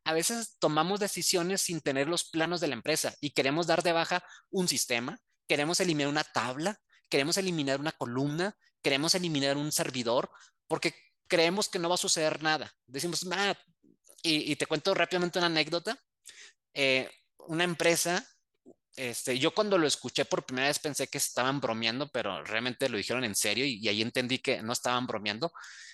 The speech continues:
La única forma en la que se daban cuenta qué información o qué bases de datos o qué ser-, o qué aplicaciones había en los servidores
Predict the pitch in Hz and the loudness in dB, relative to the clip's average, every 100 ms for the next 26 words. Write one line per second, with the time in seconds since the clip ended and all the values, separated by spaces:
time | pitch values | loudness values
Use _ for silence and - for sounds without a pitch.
0 | - 147 156 233 - 180 170 175 170 135 | -2 2 4 2 0 0 2 2 0 0
1 | 123 117 117 131 147 - 147 143 117 - | -2 0 2 2 0 -2 -4 -2 -6 -6
2 | _ _ - 190 202 220 170 127 143 139 | _ _ -2 0 0 -2 0 -2 0 0
3 | 135 127 - 143 143 160 180 139 117 123 | -2 -8 0 2 2 2 0 0 0 0
4 | - 113 - - 120 - 151 185 - 131 | -2 -6 -6 -4 -8 0 2 2 0 -6
5 | - 139 147 170 - 120 143 139 - 123 | 0 2 2 0 -2 -2 0 -2 -2 -2
6 | 117 139 165 170 123 117 131 190 - | 0 2 0 0 -4 -4 -2 -2 -4